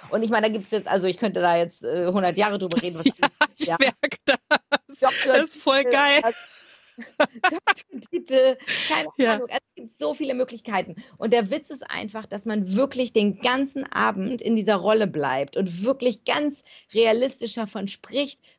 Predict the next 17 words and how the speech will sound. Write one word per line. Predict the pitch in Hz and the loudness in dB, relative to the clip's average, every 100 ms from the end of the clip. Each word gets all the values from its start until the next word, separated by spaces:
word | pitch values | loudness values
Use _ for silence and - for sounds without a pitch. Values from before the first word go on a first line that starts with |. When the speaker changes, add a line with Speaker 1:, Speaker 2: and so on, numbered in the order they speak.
| - | -8
Speaker 1:
„Wie | 208 285 | -4 -4
fühle | - 294 311 285 | 0 4 4 2
ich | - | -2
mich?“ | 143 139 - | -8 -6 -4
Weil | 143 | -6
es | - | -4
geht | 233 233 | -6 0
ja | 233 | 0
beim | 202 185 185 180 - | 2 0 0 -4 -6
Visionieren | 165 165 170 165 160 170 214 269 - _ _ - | -6 -2 0 2 2 2 2 0 -4 _ _ -2
nur | 208 240 285 269 | 2 4 4 2
um | 220 202 | -2 -4
das | 196 - | -6 -10
Gefühl. | 196 - 208 143 110 - _ - | -12 -4 0 0 -2 -8 _ 2
Es | 208 | 2
Speaker 2:
Mhm. | 170 | 2
Speaker 1:
geht | 240 247 | 0 -2